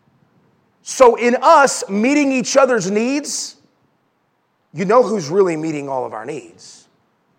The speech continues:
is God. 'Cause we would never be this for each other except through him. Ever.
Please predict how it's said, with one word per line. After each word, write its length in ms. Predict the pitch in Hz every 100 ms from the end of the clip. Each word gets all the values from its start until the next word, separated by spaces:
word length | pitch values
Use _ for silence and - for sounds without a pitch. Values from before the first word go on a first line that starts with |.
| _ -
is 180 | 127
God. 380 | 127 214 - - - _ _ _ _ _ _ _ _ _ _ _ _ _ _ _ _ _
'Cause 180 | 160
we 100 | 185
would 160 | 214 143
never 440 | 139 175 226 180
be 180 | 127 139
this 200 | 127 120
for 200 | - 123
each 180 | 113 -
other 340 | 135 160 180 _ _ _ _ _ _
except 480 | 120 - - 123 127
through 200 | 123 120
him. 180 | 110 85 _ _ _ _ _ _ _ _ _ _ _ _ _ _ 135
Ever. 420 | 143 104 95